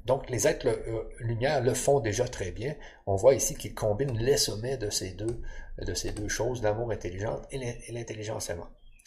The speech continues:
La puissance de la volonté aussi, la puissance, vous voyez, ils combinent aussi la puissance de la volonté avec la puissance du dessein.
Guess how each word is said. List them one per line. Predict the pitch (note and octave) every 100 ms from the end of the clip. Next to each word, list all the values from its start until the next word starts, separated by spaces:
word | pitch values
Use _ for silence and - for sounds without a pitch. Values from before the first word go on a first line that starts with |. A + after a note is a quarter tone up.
| - - -
La | G#2
puissance | - E3 - E3+ D#3+
de | A#2
la | G#2+ G#2+
volonté | G#2 G2+ F#2+ - -
aussi, | - - E2 F#2
la | F2+
puissance, | - G2+ - A#2+ A#2+
vous | - - - - -
voyez, | G2 G#2+
ils | B2+
combinent | - A2 A#2 A#2
aussi | G#2 - B2 -
la | G2
puissance | F2+ - - A2 G#2+
de | F#2
la | F2
volonté | F2+ F2+ F2 - C3+ B2+ -
avec | A2 G#2+ B2+ -
la | F#2+
puissance | - A2 - C3+ A#2 - - - - - -
du | G2+ - C#3+ C3
dessein. | - A2+ - -